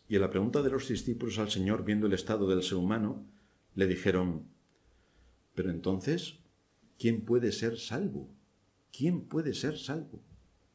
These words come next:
Y el Señor le responde con una frase categórica, "Para los hombres esto es imposible,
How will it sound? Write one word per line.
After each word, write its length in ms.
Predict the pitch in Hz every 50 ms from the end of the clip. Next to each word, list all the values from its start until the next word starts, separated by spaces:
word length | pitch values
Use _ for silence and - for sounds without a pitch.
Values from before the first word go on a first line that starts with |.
| _ _ _ _ _ -
Y 60 | 110
el 80 | 101 101
Señor 240 | 101 123 123 135 139
le 100 | 147 135
responde 480 | 113 98 90 101 127 120 117 120 113
con 120 | - 113 107
una 160 | 110 107 95
frase 460 | - 110 117 113 - 123 117 120 - - -
categórica, 760 | - 113 95 - 92 87 90 95 90 90 78 - 71 69 - - _ _ _ _ _ _ _ _ _ _ _ _ _ _ _ _ _ _
"Para 160 | - 98 92 92
los 240 | 98 92 87 -
hombres 320 | 135 135 127 113 113 - -
esto 180 | 101 - -
es 100 | 113 - 110
imposible, 560 | 98 95 - - - 95 92 78 71 67 67